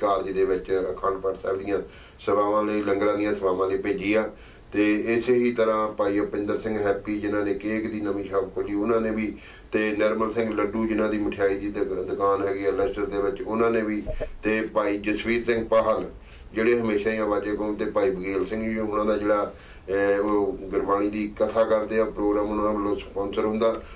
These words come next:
ਉਹਨਾਂ ਵੱਲੋਂ ਬਹੁਤ ਵੱਡੀ ਸੇਵਾ ਜਿੱਦਾਂ ਲਈ ਗਈ ਆ। ਤੇ ਮੈਂ ਉਹਨਾਂ ਸਾਰਿਆਂ ਦਾ ਧੰਨਵਾਦ ਵੀ ਕਰਦਾ। ਜਿੱਦਾਂ ਤੁਸੀਂ ਜ਼ਿਕਰ ਕਰਦਾ,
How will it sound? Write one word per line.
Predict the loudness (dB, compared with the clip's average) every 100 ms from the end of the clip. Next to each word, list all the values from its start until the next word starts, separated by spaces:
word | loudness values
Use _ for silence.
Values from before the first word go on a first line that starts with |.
| -6
ਉਹਨਾਂ | 0 2 2
ਵੱਲੋਂ | 2 0
ਬਹੁਤ | 2 0
ਵੱਡੀ | 2 0 0 0 0
ਸੇਵਾ | 0 2 2
ਜਿੱਦਾਂ | 2 0
ਲਈ | 2 0 2
ਗਈ | 0 2
ਆ। | 0 0 -8 -12 -4
ਤੇ |
ਮੈਂ | 2 2
ਉਹਨਾਂ | 4 2
ਸਾਰਿਆਂ | 2 2 2
ਦਾ | 0
ਧੰਨਵਾਦ | 0 0 0 -2 0
ਵੀ | 2
ਕਰਦਾ। | 2 2
ਜਿੱਦਾਂ | 2 2
ਤੁਸੀਂ | 0 -2 -2
ਜ਼ਿਕਰ | 0 2
ਕਰਦਾ, | 2 2 0